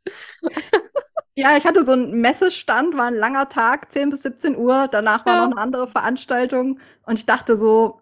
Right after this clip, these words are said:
Speaker 2: auch als Nicht-Kaffeetrinkerin, vielleicht brauche ich heute mal ein Koff-, bisschen Koffein.
Speaker 1: Ja.
Speaker 2: Und ja, wusste nicht, was ich da antworten soll. Mit, ohne Deckel, keine Ahnung, verschütte ich das beim Gehen? <laughs> Aber der Blick vom Kioskbesitzer war Gold wert, als der
Speaker 1: Ja,
Speaker 2: meine
Speaker 1: das
Speaker 2: Frage
Speaker 1: glaub ich
Speaker 2: gehört hat.
Speaker 1: sofort.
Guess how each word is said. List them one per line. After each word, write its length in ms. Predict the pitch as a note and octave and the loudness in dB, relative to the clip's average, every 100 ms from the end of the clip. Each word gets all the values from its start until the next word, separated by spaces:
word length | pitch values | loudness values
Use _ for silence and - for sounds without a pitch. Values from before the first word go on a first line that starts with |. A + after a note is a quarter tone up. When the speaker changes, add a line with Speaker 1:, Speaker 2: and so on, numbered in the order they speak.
| - | -2
Speaker 2:
auch 160 | B3 | 0
als 160 | - A#3+ | 0 2
Nicht-Kaffeetrinkerin, 920 | C#4+ - D#4 D4+ C4+ - C4+ B3 B3 | 2 2 0 0 -2 -4 -6 -4 -6
vielleicht 280 | B3 D4 D4+ | 0 0 0
brauche 240 | A3+ A#3 | 0 0
ich 120 | B3+ C#4 | 2 2
heute 200 | E4+ D4 | 0 2
mal 100 | B3 | 0
ein 100 | C4 | 0
Koff-, 260 | C#4 B3+ - _ | -6 -8 -16 _
bisschen 340 | C4+ - B3+ | -6 -2 -4
Koffein. 640 | B3+ C#4+ C4+ B3 B3 C4+ - - - | -2 -2 0 2 2 2 -4 -14 -10
Speaker 1:
Ja. 260 | A#3 G#3+ G#3 - | -4 -2 -2 -4
Speaker 2:
Und 420 | A#3+ A#3+ A#3+ A#3 - | -2 0 0 -2 0
ja, 320 | A#3+ G#3 G3+ | 4 4 4
wusste 300 | C#4+ - B3 | 0 0 0
nicht, 280 | A3+ A#3 A3 | 0 0 -2
was 140 | A3 | -2
ich 80 | G#3+ | 0
da 120 | F3+ | 0
antworten 340 | G4+ G4+ B3 | 0 0 -2
soll. 160 | G#3 F#3 | -4 -6
Mit, 280 | G3+ C4+ - | -4 -6 -4
ohne 240 | G#3 C#4+ | -2 0
Deckel, 280 | C#4 D4+ F4 | 0 0 -2
keine 220 | - A3 | -2 0
Ahnung, 260 | G#3 D4 A3 | 2 2 0
verschütte 420 | G#3+ - C#4+ C#4+ | -4 -2 -2 0
ich 160 | D#4 E4+ | -2 0
das 220 | C#4+ - | 0 2
beim 160 | D#4 | 2
Gehen? 180 | D4 D4+ | 2 2
<laughs> 1200 | F#4+ F4+ G4+ - B4 E4+ B4+ F4+ - - F4 - | 4 4 4 0 -4 -4 -4 -6 -6 -14 -16 -2
Aber 360 | C4+ B3+ B3 B3 | 2 4 4 2
der 300 | G#3+ G#3+ B3 | -2 -2 -2
Blick 260 | B3 D#4 | 0 -2
vom 160 | - C4+ | -2 -6
Kioskbesitzer 800 | - C#4 C4 - A#3+ B3 B3 A3 | -4 -4 -4 -6 -8 -4 0 0
war 80 | |
Gold 340 | - G#3+ A#3+ A#3 | 2 4 4 2
wert, 280 | F#3+ G3 G#3 | 0 0 -2
als 160 | G3 | -6
der 100 | A3 | -4
Speaker 1:
Ja, 60 | G#3+ | -2
Speaker 2:
meine 100 | B3+ | 0
Speaker 1:
das 120 | C#4+ | 2
Speaker 2:
Frage 100 | G#3 | 4
Speaker 1:
glaub 180 | A3+ A3 | 4 4
ich 80 | A3+ | 2
Speaker 2:
gehört 180 | B3 | 0
hat. 100 | B3+ | -2
Speaker 1:
sofort. 380 | A#3 F#3+ A3 - | 2 4 4 0